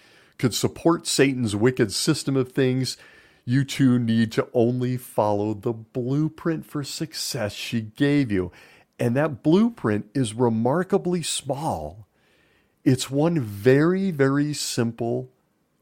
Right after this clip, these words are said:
detail or decision. Pause. Are you paying attention? Here's the blueprint. Don't ever get baptized until you're done having fun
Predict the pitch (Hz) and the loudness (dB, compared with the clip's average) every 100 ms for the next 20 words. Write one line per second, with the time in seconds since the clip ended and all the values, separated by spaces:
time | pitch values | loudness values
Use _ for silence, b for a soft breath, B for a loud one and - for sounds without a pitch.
0 | _ - 175 156 - 78 82 104 117 110 | _ -8 -6 -6 -6 -4 -6 -6 -6 -6
1 | 127 - 175 98 73 - _ _ _ _ | -6 -4 -4 -4 -10 -12 _ _ _ _
2 | _ _ _ _ _ _ _ - 80 73 | _ _ _ _ _ _ _ -8 -6 -4
3 | 80 165 - - _ - 80 82 - 87 | -6 -8 -10 -16 _ -10 -8 -8 -6 -4
4 | 80 76 - 85 85 165 190 _ _ _ | -4 -6 -6 -6 -4 -6 -6 _ _ _
5 | _ _ - 113 107 101 131 101 139 165 | _ _ -4 0 0 0 -4 -2 2 2
6 | 160 - 80 - - _ _ _ _ _ | 0 -8 -10 -12 -20 _ _ _ _ _
7 | _ _ _ _ _ _ _ _ - 117 | _ _ _ _ _ _ _ _ 6 8
8 | 117 - - 135 131 160 180 196 151 160 | 6 2 2 4 6 4 2 0 2 2
9 | 160 135 - 143 156 170 - 110 92 87 | 2 -4 2 4 4 2 0 2 4 4
10 | 95 101 - 127 120 - 127 131 139 131 | 2 -2 -4 0 0 6 4 6 2 2
11 | 113 98 101 107 104 98 87 98 98 - | 4 6 8 6 4 4 4 4 2 -2
12 | - 127 123 113 95 78 | 2 6 8 6 4 -2